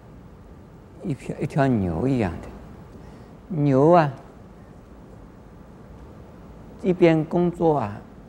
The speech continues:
一边就想吃路边的草的。因为有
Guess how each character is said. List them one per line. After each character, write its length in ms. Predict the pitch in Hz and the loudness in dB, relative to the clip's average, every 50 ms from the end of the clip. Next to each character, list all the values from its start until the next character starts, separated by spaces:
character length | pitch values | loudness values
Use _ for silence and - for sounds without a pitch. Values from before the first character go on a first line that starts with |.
| - - - - - | -20 -20 -18 -10 -4
一 140 | 247 190 175 | -2 -2 0
边 280 | 175 165 147 147 143 | 0 0 0 0 -2
就 160 | 143 - 147 135 | -2 -4 -4 -4
想 300 | 127 139 123 127 127 123 - - - - - - - - - | -2 -2 -4 -4 -4 -6 -10 -18 -20 -20 -20 -20 -20 -20 -20
吃 220 | - - - 175 156 | -16 -8 -2 0 0
路 180 | 151 170 170 160 | 0 0 -2 -2
边 160 | - 147 139 | 0 -2 -2
的 80 | 135 | -2
草 320 | 127 - - - 87 85 - - | -4 -6 -8 -10 -10 -10 -10 -12
的。 100 | - - - - - - - - - - - - - - - - - - - - - - | -14 -14 -14 -16 -20 -20 -20 -20 -20 -20 -20 -20 -20 -20 -20 -20 -20 -20 -20 -20 -18 -10
因 140 | - 165 156 | -4 0 2
为 220 | 156 151 147 143 156 | 4 4 4 4 4
有 140 | 147 139 | 4 2